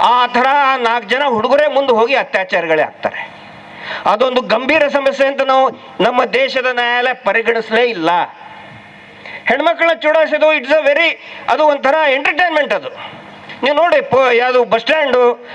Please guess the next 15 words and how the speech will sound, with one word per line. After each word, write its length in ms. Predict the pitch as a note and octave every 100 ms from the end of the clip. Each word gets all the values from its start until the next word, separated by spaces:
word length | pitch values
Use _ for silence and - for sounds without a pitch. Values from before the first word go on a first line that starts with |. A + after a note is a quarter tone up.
| -
ರೈಲ್ವೆ 360 | - C#4+ D4+ D4
ಸ್ಟೇಷನ್ನು, 460 | B3+ A#3 C4 B3
ರೈಲ್ವೆಲಿ 380 | A#3+ C#4+ D4+ D4
ಹೋಗ್ಬೇಕಾದ್ರೆ 500 | B3+ C4+ B3 B3+ C4
ಒಂದು 100 | B3+
ಹುಡುಗಿಗೆ 300 | A3 C#4 D#4
ಚುಡಾಯಿಸಿದ್ರೆ 880 | C#4 C#4 C#4 C#4 B3+ A3 G#3 C#4 - - - - - -
ಜೊತೆಗಿದ್ದವರು 680 | D3+ B3 D#4+ D#4 C4+ D4+ D4+
ಒಂದು 200 | D4 C#4
ನಾಲ್ಕು 280 | C4 C#4 C#4
ಕಪಾಳಕ್ಕೆ 520 | A#3+ C#4+ D4 D4 C#4+
ಇಟ್ಟು 240 | C#4 D4
ಬಾರಿಸಿದ್ರೆ 880 | C4 A3+ A#3 C#4+ C#4 B3+ G#3+ C#4+ - - - - - - - - - - -
ಸುಮ್ಮನಾಗ್ತಿದ್ 480 | F4 F4 F4 D#4+ A#3+
ನಾವು, 460 | A3+ D#3 - -